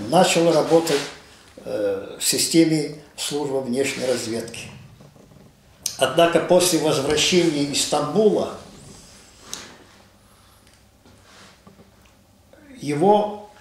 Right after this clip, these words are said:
он вернулся в Министерство иностранных дел, тогда назывался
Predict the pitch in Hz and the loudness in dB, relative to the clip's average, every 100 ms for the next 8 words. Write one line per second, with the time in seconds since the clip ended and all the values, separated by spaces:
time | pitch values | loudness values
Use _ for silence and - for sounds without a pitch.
0 | - - _ - _ _ _ _ _ - | -20 -20 _ -20 _ _ _ _ _ 0
1 | 180 185 190 190 196 190 - 165 160 160 | 2 4 4 4 2 0 2 2 2 0
2 | - 185 160 - 151 147 - 156 135 127 | 0 2 2 0 -4 -4 -4 -2 0 -2
3 | 123 117 127 - - - _ - _ _ | -4 -6 -8 -8 -14 -20 _ -20 _ _
4 | - 143 127 170 151 135 139 143 - | -16 -10 -4 -2 -2 -4 -4 -4 -6